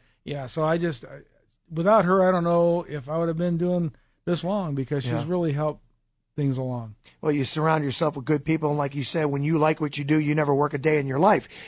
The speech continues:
Speaker 2: And
Speaker 1: Right.
Speaker 2: you seem to be having a blast, man.
Speaker 1: I do, I am. I think, uh, there is days where it's not, you know,
Speaker 2: Yeah.
Speaker 1: it's not all roses, but I have a really good time doing what I do, and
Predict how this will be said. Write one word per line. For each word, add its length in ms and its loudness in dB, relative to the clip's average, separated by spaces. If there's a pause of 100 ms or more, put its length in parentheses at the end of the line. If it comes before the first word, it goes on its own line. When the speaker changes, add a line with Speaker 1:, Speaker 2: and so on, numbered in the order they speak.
Speaker 2:
And 100 0
Speaker 1:
Right. 60 6
Speaker 2:
you 100 6
seem 300 0
to 60 4
be 140 -2
having 300 0
a 40 2
blast, 580 2
man. 340 -4
Speaker 1:
I 100 0
do, 140 0
I 160 -4
am. 340 0
I 120 -2
think, 300 -4
uh, 140 -2
there 140 6
is 160 2
days 340 6
where 160 4
it's 140 -2
not, 340 0
you 120 -6
know, 60 4
Speaker 2:
Yeah. 220 2
Speaker 1:
it's 140 -10
not 160 2
all 120 4
roses, 380 2
but 300 -8 (420)
I 140 -4
have 260 -2
a 60 0
really 300 0
good 180 -2
time 240 -2
doing 220 0
what 120 0
I 120 -2
do, 260 -2
and 260 -2